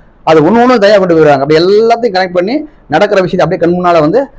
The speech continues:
அஹ், நிறுத்தி இருக்காருனாக்க, இதை வந்து பார்த்த ஒரு ஒரு இயக்குனர்களும் இதை ஃபாலோ பண்ணி இதுல ஒரிஜினாலிட்டியை கொண்டு வந்துருக்காங்க. அப்ப என்ன பண்ணி, பண்ணிருக்காங்க, என்ன பிளஸ் அப்படிங்கிறது வந்து, அஹ், இது ஏன் எங்க சைடுல சொல்லாம இந்த கிராமப்புறங்கள்ல நடக்கிற விஷயத்த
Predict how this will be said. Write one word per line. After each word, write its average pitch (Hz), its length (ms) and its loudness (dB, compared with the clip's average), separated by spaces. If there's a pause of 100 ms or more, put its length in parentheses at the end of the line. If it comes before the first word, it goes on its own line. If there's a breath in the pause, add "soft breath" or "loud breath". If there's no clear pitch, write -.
(280 soft breath)
அஹ், 143 220 2
நிறுத்தி 190 340 0
இருக்காருனாக்க, 151 580 0 (300 loud breath)
இதை 233 300 4
வந்து 226 420 2
பார்த்த 208 400 0
ஒரு 175 220 2
ஒரு 175 140 2
இயக்குனர்களும் 202 760 0 (800)
இதை 135 180 -2
ஃபாலோ 208 200 4
பண்ணி 214 180 0
இதுல 151 200 2
ஒரிஜினாலிட்டியை 196 500 2
கொண்டு 180 160 -2
வந்துருக்காங்க. 165 320 0
அப்ப 170 140 -4
என்ன 185 180 0
பண்ணி, 185 160 -2
பண்ணிருக்காங்க, 170 440 0
என்ன 180 220 -6
பிளஸ் 180 180 -4
அப்படிங்கிறது 156 420 -2
வந்து, 294 180 -4 (360 soft breath)
அஹ், 131 500 0
இது 185 120 0
ஏன் 247 160 0
எங்க 220 160 0
சைடுல 220 260 0
சொல்லாம 220 220 -2
இந்த 202 40 -4
கிராமப்புறங்கள்ல 208 500 0
நடக்கிற 185 320 -2
விஷயத்த 185 280 -4